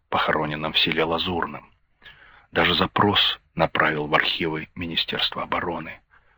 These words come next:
Но как найти безфамильного лётчика по имени Степан, если неизвестна ни часть, ни соединение, в которых он числился и воевал?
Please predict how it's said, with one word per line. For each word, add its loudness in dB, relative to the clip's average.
Но 4
как 4
найти 6
безфамильного 2
лётчика 2
по 2
имени -2
Степан, 0
если 6
неизвестна 6
ни 2
часть, 4
ни 6
соединение, 2
в -4
которых 4
он 0
числился 2
и -8
воевал? -2